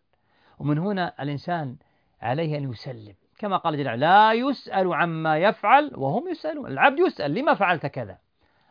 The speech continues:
أما الله فلا يسأل عما يفعل، وذاك نسلم لأمر الله عز وجل، ونؤمن بما جاء عن الله عز وجل، وأن كل شيء واقع فهو بمشيئة الله، وأن كفر الكافرين وقع بإرادة الله عز وجل ومشيئته النافذة، لكن الله أعطاهم إرادة ومكنهم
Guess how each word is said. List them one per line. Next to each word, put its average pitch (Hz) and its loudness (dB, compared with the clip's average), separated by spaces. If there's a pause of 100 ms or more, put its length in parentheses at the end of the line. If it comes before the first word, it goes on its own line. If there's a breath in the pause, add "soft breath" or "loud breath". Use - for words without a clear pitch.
(120)
أما 139 -4
الله 131 -4
فلا 202 -8
يسأل 160 -10
عما 117 -10
يفعل، - -18 (760)
وذاك 123 -6
نسلم 147 -4
لأمر 135 -8
الله 127 -6
عز 110 -6
وجل، 131 -4
ونؤمن 170 -6
بما 156 -4
جاء 143 -6
عن 135 -8
الله 135 -6
عز 117 -8
وجل، 110 -10
وأن 156 -8
كل 226 -6
شيء 160 -8
واقع 185 -4 (480 soft breath)
فهو 139 -4
بمشيئة 127 -8
الله، 117 -18 (220)
وأن 151 -8
كفر - -8
الكافرين 170 -6
وقع 180 -4
بإرادة 202 -2
الله 185 -4
عز 143 -8
وجل 123 -6
ومشيئته 202 -6
النافذة، 160 -2 (420 soft breath)
لكن 123 -2
الله 147 2
أعطاهم 139 -2
إرادة 143 0
ومكنهم 151 -4